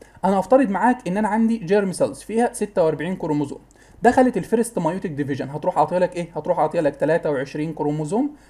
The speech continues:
وتلاتة وعشرين كروموزوم هيبلويد. هيروح ال تلاتة وعشرين كروموزوم داخل السكند مايوتيك ديفيجن، فيديك اداء تلاتة وعشرين ويديك كمان تلاتة وعشرين وديت تديك تلاتة وعشرين ودي تديك تلاتة وعشرين. تمام؟ حلو قوي،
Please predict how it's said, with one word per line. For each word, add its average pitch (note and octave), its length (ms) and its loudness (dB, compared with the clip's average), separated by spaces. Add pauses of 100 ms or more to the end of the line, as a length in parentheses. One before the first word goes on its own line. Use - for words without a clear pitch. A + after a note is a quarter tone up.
وتلاتة E3 380 2
وعشرين E3 360 0
كروموزوم E3 580 -4
هيبلويد. D3+ 360 0 (520)
هيروح G#3 260 4
ال G#3 120 -2
تلاتة G#3+ 240 4
وعشرين F#3+ 360 0
كروموزوم F3+ 520 0
داخل E3+ 380 -4
السكند F3 500 -6
مايوتيك E3 280 -4
ديفيجن، C#3 360 -4
فيديك C3 640 -4
اداء D#3 260 0
تلاتة D#3 260 0
وعشرين F3 460 -2 (300)
ويديك C3+ 440 -4
كمان C#3+ 320 0 (240)
تلاتة D#3 260 2
وعشرين F3 420 0 (200)
وديت C#3+ 480 -4
تديك D3 360 -8
تلاتة B3+ 280 2
وعشرين F#3+ 380 -2
ودي F#3+ 180 -6
تديك E3+ 320 -10
تلاتة D3 280 2
وعشرين. B2 340 0 (200)
تمام؟ G3+ 360 0
حلو F#3+ 220 2
قوي، - 100 -2